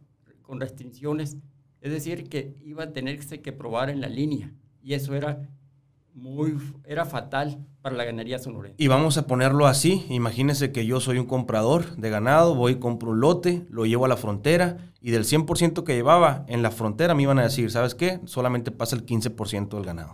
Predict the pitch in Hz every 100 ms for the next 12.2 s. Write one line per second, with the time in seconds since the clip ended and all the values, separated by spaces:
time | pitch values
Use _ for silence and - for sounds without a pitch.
0 | - 110 151 175 - 110 - 156 175 147
1 | 147 143 151 180 170 156 156 131 127 120
2 | - - _ _ _ _ _ - 135 127
3 | 135 127 131 - 107 131 - 131 165 175
4 | 170 120 - 139 139 135 135 127 127 113
5 | 113 - - _ 127 143 143 139 - -
6 | _ _ - 151 143 135 135 123 139 160
7 | 160 143 120 151 147 139 123 131 135 135
8 | 123 139 147 143 165 175 170 - - _
9 | 151 165 156 139 135 156 143 147 135 131
10 | 131 160 170 - - _ _ 135 147 139
11 | 120 - - 139 139 147 180 196 175 147
12 | 123 101